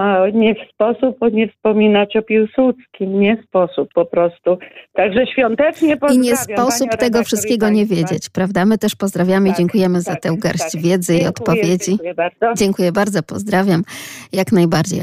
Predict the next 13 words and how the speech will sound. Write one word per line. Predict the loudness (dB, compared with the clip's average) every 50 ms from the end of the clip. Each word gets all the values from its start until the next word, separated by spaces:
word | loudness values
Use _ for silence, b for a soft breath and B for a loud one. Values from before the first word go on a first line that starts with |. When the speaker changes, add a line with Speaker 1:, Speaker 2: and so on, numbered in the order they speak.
| -6 -8
Speaker 2:
a |
zwłaszcza | -6 -2 0 0 0 0 0 0
jeżeli | 2 2 2 2 0 -2 -4 -4 -6
na | -8 -8
przykład | -8 -6 -4 -4 -4
z | -4 -4
takiego | -8 -6 -4 -2 0 2
Mircza | 2 2 0 0 -4 -4
pani | -4 -4 -6 -6 -6
Janina | -4 -2 -2 0 0 -2 -2
też, | -2 0 -2 0 0 -2 -6 -4 -6
e, | -6 -6 -6 -6 -6 -4
wraz | -2 0 0 0 0 -2 -4 -6 -6